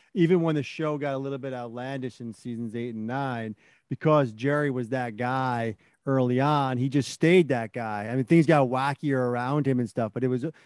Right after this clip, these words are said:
Jerry was like the rock of, of the whole thing, you know, kinda just, uh, holding it together as far as the characters went, as far as the, the show went. And it's a really good analogy that, you know,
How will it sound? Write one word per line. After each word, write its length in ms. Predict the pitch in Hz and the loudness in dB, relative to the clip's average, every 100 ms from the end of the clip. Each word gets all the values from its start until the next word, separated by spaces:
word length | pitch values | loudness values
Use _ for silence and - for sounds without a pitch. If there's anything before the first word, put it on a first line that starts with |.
| _ - | _ 0
Jerry 240 | 151 165 | 4 6
was 160 | 156 131 | 6 4
like 160 | 131 | 0
the 100 | 120 | 0
rock 360 | 113 123 127 117 | -2 -2 -2 -6
of, 80 | 110 | -10
of 140 | 107 110 | -8 -10
the 100 | 101 | -8
whole 240 | 113 104 | -8 -8
thing, 340 | - 120 110 | -4 -4 -2
you 80 | 107 | -4
know, 160 | 107 107 | -6 -8
kinda 320 | 110 104 107 | -8 -8 -8
just, 300 | 104 - - | -10 -14 -14
uh, 240 | 127 104 | -14 -14
holding 280 | - 120 113 | -12 -10 -8
it 80 | 110 | -8
together 380 | 107 113 110 104 | -6 -4 -2 -4
as 100 | 101 | -8
far 220 | 110 104 | -8 -8
as 80 | 104 | -8
the 80 | - | -6
characters 480 | 120 117 104 107 | -2 0 -2 -6
went, 220 | 101 110 98 | -4 -4 -6
as 100 | - | -10
far 200 | 110 101 | -16 -16
as 80 | 98 | -18
the, 260 | 95 98 | -18 -18
the 120 | 101 - | -20 -16
show 240 | - 110 | -12 -12
went. 300 | 104 104 101 | -12 -14 -16
And 120 | 98 _ _ _ _ - | -20 _ _ _ _ -8
it's 120 | 123 | -2
a 40 | |
really 180 | 127 127 | 0 2
good 140 | 113 107 | 0 -2
analogy 420 | 110 110 107 107 | -2 -2 -4 -6
that, 220 | 101 107 | -10 -10
you 100 | 120 | -10
know, 140 | 107 | -10